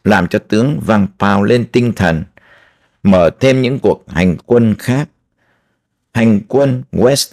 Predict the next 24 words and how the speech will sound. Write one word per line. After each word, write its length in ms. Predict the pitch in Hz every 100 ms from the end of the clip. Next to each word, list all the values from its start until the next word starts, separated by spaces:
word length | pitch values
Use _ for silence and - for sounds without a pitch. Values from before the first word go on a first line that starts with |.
| -
Wind, 420 | 110 107 85 78 71 _ _ -
gió 380 | 80 107 120 -
Tây, 300 | 113 107 101 101 _ - _
tập 180 | 107 101 _
trung 220 | 127 127 107
vào 200 | 85 -
khu 200 | 117 101
vực 240 | 90 - -
phía 140 | 135
đông 260 | 113 110 98
của 120 | -
cánh 400 | - 104 139 113
đồng, 320 | 87 76 67 - _ _ - -
về 160 | 98 85
hướng 300 | 101 139 123
biên 320 | 117 107 98
giới 320 | 107 117 143 78
Việt-Lào. 680 | 82 82 - 85 80 67 64 _ _ _ _ _ _ _ _ _
Hành 200 | 107 92 -
quân 300 | 127 127 110 -
North 460 | 87 120 123 - - -
Wind, 400 | 92 110 87 73 - - _ 82
gió 240 | 92 120
Bắc, 260 | 139 131